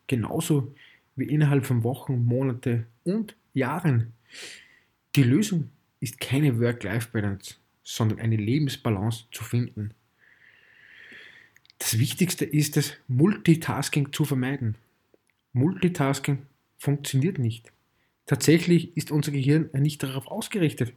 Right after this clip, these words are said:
mehrere Dinge gleichzeitig zu tun. Wir erhöhen ja nur so die, die Fehlerwahrscheinlichkeit und kommen aus dem Takt. Was für den Beruf gilt,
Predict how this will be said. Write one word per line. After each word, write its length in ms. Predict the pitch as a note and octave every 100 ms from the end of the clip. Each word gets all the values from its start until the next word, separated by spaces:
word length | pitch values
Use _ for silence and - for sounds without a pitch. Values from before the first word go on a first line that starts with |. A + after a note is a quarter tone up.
| -
mehrere 400 | A#2 C#3 D3 C3+
Dinge 260 | D3 C#3+
gleichzeitig 640 | C#3 - F3+ - F3 B2
zu 80 | -
tun. 320 | A#2 B2 A2+ A#2 _ _ - - _ _ _ C3
Wir 140 | C3
erhöhen 480 | B2+ B2+ E3 F#3+ - -
ja 100 | C3
nur 200 | C#3+ F3
so 280 | D#3+ D3+ - -
die, 160 | C3+ - _ _ -
die 80 |
Fehlerwahrscheinlichkeit 1080 | A#2 - D#3 E3+ C3+ C#3 C3+ D#3 D#3+ D3 C#3
und 180 | C3 A#2+
kommen 380 | - C3 C#3 C3+
aus 140 | - A#2
dem 140 | B2
Takt. 340 | A#2 D#3+ - - _ _ - - - _ _ _ - - _ -
Was 240 | A#2 A#2
für 80 | -
den 160 | C3+
Beruf 320 | C3 B2+ E3+ -
gilt, 380 | C#3 A#2+ -